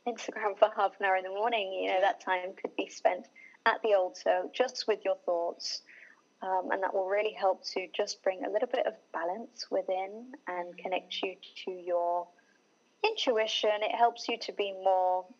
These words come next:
Speaker 1: responsive in the day rather than reactive.
Speaker 2: Yeah.
Speaker 1: And just tapping into that beautiful, beautiful feminine energy.
Speaker 2: Amazing, amazing. So lovely. And, um,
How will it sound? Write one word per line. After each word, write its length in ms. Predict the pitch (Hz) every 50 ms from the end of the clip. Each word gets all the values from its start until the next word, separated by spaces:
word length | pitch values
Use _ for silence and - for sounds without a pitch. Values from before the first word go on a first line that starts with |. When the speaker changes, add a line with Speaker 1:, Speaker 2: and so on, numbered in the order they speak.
| _ _ _ _ _ _ _ _ _ - - _ _ _ _ _ -
Speaker 1:
responsive 840 | 202 196 - - - - 196 190 196 196 - - - - 247 233 226
in 120 | 240 220
the 80 | 226 220
day 260 | - 233 226 233 233 220
rather 320 | 202 202 190 190 202 190
than 340 | 185 202 190 185 185 185 - _ _ _ _ _ _ _ _ _ _ -
reactive. 640 | 190 185 185 180 185 - _ - - - 202 214 220 - - _ _
Speaker 2:
Yeah. 300 | 190 190 185 185 185 175 _ _ _ _ - - - -
Speaker 1:
And 500 | 190 190 190 190 190 185 190 190 190 196 -
just 240 | - - 254 - -
tapping 320 | - 220 208 - - 196 196
into 240 | 190 185 - 190
that 240 | - - - - _ -
beautiful, 420 | 220 226 233 220 208 - 196 185 185 -
beautiful 560 | 208 208 202 - - - - 190 185 185 190 - - - -
feminine 320 | - 190 185 185 196 196 - -
energy. 400 | 175 - - 254 - - - 214 214 _ _ _ _ _ _ _ _ _ -
Speaker 2:
Amazing, 800 | 196 190 190 190 185 180 175 175 170 165 170 156 - 165 160 - -
amazing. 540 | 190 190 185 175 170 170 165 - 160 147 185
So 240 | - - 214 208 214
lovely. 580 | 220 196 180 175 170 - 170 170 170 175 180 _ - - - - - - - - - -
And, 480 | - 208 208 208 214 214 214 202 - 220 -
um, 520 | - 202 208 208 208 208 202 220 214 185